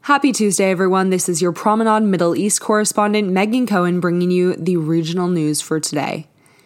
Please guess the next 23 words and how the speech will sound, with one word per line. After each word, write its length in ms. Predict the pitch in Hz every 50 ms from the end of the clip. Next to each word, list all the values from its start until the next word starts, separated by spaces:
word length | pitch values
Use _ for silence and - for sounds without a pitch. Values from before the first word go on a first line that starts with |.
| _ _ _
First, 320 | - 214 214 226 220 -
Israeli 400 | 208 196 165 196 180 175 175 147
Air 160 | 120 180 196 180
Force 320 | - 202 202 196 180 -
jets 340 | - 190 190 196 185 - -
arrived 360 | 180 165 165 160 160 151 165
in 140 | 156 165 156
Germany 460 | - 196 208 226 240 254 262 269 -
as 180 | - 175 170 -
part 220 | - - 165 160
of 80 | 165 170
a 60 | 165
historic 560 | 165 165 160 - - 208 208 220 233 226 - -
air 160 | 180 175 175
combat 400 | 175 - 185 170 165 165 160 151 -
exercise 640 | - 170 - - 190 190 - - 185 180 185 180 160
that 160 | 175 165 -
should 260 | - - 220 220 196
last 360 | 185 170 165 175 165 - -
until 280 | - 175 160 170 170 160
later 280 | 165 160 151 147 151
this 240 | 143 147 156 - -
month. 360 | 180 170 170 - - - -